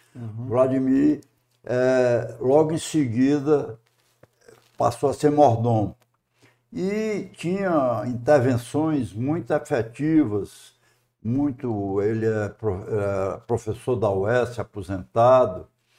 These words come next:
Speaker 2: ex, é, funcionário do Banco do Nordeste, um camarada de uma capacidade de trabalho muito grande e muito inteligente. E eu tive essa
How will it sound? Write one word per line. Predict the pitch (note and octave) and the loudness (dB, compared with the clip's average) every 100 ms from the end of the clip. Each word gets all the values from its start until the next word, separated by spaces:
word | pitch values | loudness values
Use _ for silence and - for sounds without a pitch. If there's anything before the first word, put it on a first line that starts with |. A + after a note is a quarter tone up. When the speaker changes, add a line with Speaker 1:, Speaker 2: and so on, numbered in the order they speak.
| _ _ _ _ - | _ _ _ _ -4
Speaker 2:
ex, | A2 B2+ A#2 A#2+ | 2 2 0 -6
é, | F2+ G2+ G2+ F#2+ | -6 -6 -6 -10
funcionário | - G#2 - G#2+ G#2+ G#2+ | -12 -12 -8 -4 -4 -4
do | G2+ | -4
Banco | F2 G2 - | -6 -8 -8
do | G2 | -10
Nordeste, | G2 F2 - A2+ A#2+ - C3 | -10 -10 -6 -4 -4 -10 -14
um | |
camarada | B2 C#3 D3+ D3+ | -10 -8 -6 -8
de | C#3+ | -6
uma | C#3 C3+ | -6 -6
capacidade | A#2+ - A#2 - B2 A#2 | -10 -10 -10 -6 -4 -4
de | A#2 | -6
trabalho | - E2+ G2 G#2+ G#2+ | -8 -6 -2 -4 -4
muito | A#2+ A#2+ | -8 -8
grande | A2+ A2+ A#2+ | -6 -4 -2
e | |
muito | A#2 A#2+ A#2+ | -2 -2 -6
inteligente. | B2 C3+ C3+ A2+ G#2+ G#2 - _ _ _ _ _ _ _ _ _ _ _ _ | -6 -6 -6 -6 -8 -8 -12 _ _ _ _ _ _ _ _ _ _ _ _
E | D3+ | 0
eu | F#3 | 0
tive | F#3 F3 G#3 F#3+ | -2 -4 -4 2
essa | G#3+ - G#3 F#3+ F3 | 2 2 -2 -2 -2